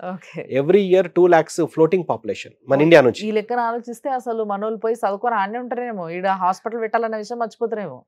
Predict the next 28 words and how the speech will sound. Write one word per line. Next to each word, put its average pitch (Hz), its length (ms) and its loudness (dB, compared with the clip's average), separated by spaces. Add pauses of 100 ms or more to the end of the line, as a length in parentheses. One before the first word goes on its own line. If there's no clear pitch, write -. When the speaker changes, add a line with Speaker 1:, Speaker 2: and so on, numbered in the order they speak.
(120)
Speaker 2:
శాలరీ 151 360 -2
ఇక్కడ 160 180 -2
కంటే 151 220 -6
ఎక్కడ 131 180 -4
ఎక్కున్నదండి 120 440 -4
డాక్టర్కు. 110 640 -12 (140)
Speaker 1:
ఓహో. 202 300 -2
Speaker 2:
ఓ, 127 140 8
ఎంబీబీఎస్ 165 560 8
చేసినంత 165 360 -2
వన్, 147 400 0
వన్ 135 360 -2
to 175 100 2
వన్ 139 380 -2
లాక్ 151 220 0
to 175 60 -2
వన్ 147 160 -2
ట్వంటీ 147 200 -4
ఫైవ్ 131 200 -4
థౌజండ్, 127 400 0
వన్ 127 120 -2
లాక్ 139 140 -2
ట్వంటీ 131 200 -6
ఫైవ్ 123 180 -2
థౌజండ్. 113 380 -2
పీజీ 156 300 -2
చేస్తే 156 240 -4
టూ 156 260 -6